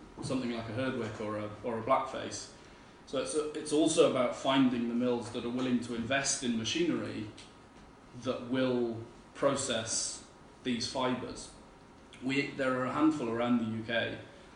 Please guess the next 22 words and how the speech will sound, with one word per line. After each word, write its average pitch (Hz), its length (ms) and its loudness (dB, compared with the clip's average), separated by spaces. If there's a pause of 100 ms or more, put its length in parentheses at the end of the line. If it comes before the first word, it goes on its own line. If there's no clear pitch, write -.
(360)
um, 104 440 -8 (840)
but, - 540 0 (260)
but 147 140 6
there 139 160 6
aren't 143 180 8
enough. - 500 -2 (320)
And 113 400 -2 (140)
the 135 60 0
more, 151 640 8 (460)
the 123 60 -8
more 151 180 4
that - 120 -4 (440)
the 131 100 -6
events 127 360 0
like 117 120 -2
this 123 200 -4
happen 104 280 -10
and 98 120 -10
things, 107 400 -8 (120)
the 117 80 -4
more 123 400 4
it, - 60 -4